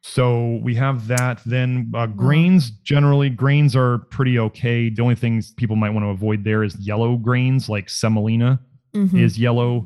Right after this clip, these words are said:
Speaker 2: Mm-hmm.
Speaker 1: There's millet that can be very yellow. You know, so that's pretty easy, but, like, oats are fine. Rice
Speaker 2: Mm-hmm.
Speaker 1: is fine. Well, so there's the grains. Beans are generally okay.
Speaker 2: Mm.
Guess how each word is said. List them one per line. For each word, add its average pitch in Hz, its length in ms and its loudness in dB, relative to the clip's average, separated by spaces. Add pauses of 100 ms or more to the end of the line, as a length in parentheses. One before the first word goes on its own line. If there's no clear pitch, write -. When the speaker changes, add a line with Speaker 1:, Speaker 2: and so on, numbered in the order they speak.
Speaker 2:
Mm-hmm. 175 440 0
Speaker 1:
There's 110 260 -2 (100)
millet 117 500 2
that 117 140 -6
can 123 140 -2
be 120 120 0
very 117 240 -2
yellow. 110 540 -2 (380)
You 147 80 4
know, 147 60 4
so 156 120 2
that's 180 100 4
pretty 131 240 0
easy, 107 240 -2
but, 98 200 -6
like, 104 260 -4
oats 113 300 -2
are 92 180 -12 (720)
fine. 107 560 -4
Rice 120 440 -2
Speaker 2:
Mm-hmm. 202 100 0
Speaker 1:
is 202 120 -4
fine. 95 600 -8 (340)
Well, 117 160 2
so 110 140 -4
there's 104 140 -4
the 117 60 -2
grains. 127 320 2
Beans 147 380 4
are 147 60 4
generally 135 360 2
okay. 127 420 0 (680)
Speaker 2:
Mm. 180 200 0